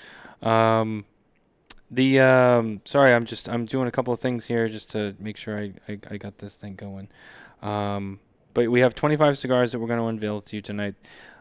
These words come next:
Um, our cigar of the year list, as well as, of course, who the number one cigar is. Uh, let's talk really quick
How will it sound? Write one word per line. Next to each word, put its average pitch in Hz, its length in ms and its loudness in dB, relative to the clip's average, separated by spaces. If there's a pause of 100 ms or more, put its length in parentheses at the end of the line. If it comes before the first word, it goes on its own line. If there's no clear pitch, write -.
Um, 101 500 -8 (200)
our 107 180 0
cigar 113 340 0
of 110 100 0
the 113 60 -6
year 110 180 -2
list, 110 380 -4
as 101 180 -12
well 101 160 -4
as, 98 140 -8
of 92 100 -18
course, 147 280 -2
who 117 140 -10
the 104 120 -8
number 101 180 -8
one 101 120 -10
cigar 120 380 -2
is. 123 200 -4 (440)
Uh, 101 200 -4
let's 123 260 -2
talk 139 260 2
really 123 300 2
quick 160 240 2